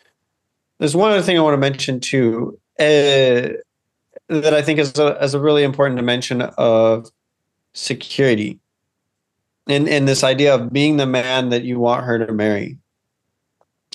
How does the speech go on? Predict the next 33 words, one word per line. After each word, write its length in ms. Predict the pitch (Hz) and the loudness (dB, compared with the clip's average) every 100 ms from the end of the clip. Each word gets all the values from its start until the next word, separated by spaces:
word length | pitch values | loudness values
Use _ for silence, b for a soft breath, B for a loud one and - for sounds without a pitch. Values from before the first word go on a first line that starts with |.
| b b b b b _ | b b b b b _
And 180 | 170 160 | 2 2
that's 380 | 196 190 214 - | 2 -2 -6 -2
making 500 | 175 185 185 185 175 | -2 -2 0 -2 -2
sure 300 | - 170 165 | 0 2 2
that 340 | 143 131 - _ _ _ | 2 0 -4 _ _ _
she 640 | - - - - 214 220 180 | -12 -8 -8 -4 0 2 2
is 300 | 170 160 - | 2 0 -2
safe 380 | 160 156 151 | 0 0 -2
with 200 | 135 131 | -6 -4
you 400 | 120 113 107 - _ - | -2 0 0 -4 _ -4
in 140 | 139 | 0
the 100 | 143 | 0
sense 380 | 139 151 147 143 | 0 0 0 0
that 320 | 135 120 - _ _ _ _ _ _ _ _ _ _ _ - | 0 0 -2 _ _ _ _ _ _ _ _ _ _ _ -14
girls 300 | 143 277 294 | 0 4 4
have 220 | 208 151 139 | 2 0 0
big 180 | 139 | -2
feelings. 480 | 113 117 101 82 - | -2 -4 -4 -8 -2
Okay, 260 | 165 208 202 | 0 2 2
let's 180 | 202 214 | 2 0
just, 180 | 170 | 0
let's 160 | 190 165 | 0 0
just 160 | 175 175 | -2 -2
put 160 | 165 | 0
that 180 | 151 131 | 2 4
out 220 | 127 127 | 4 2
there. 140 | 131 131 | 2 2
Like, 140 | 143 | 2
my 220 | 160 180 | 0 0
daughters, 460 | 190 175 175 165 151 | 2 4 2 0 -2
like, 240 | 151 139 | -4 -2
they 160 | 175 190 | -4 -4
can, 500 | 190 170 151 165 | -2 -2 -2 -8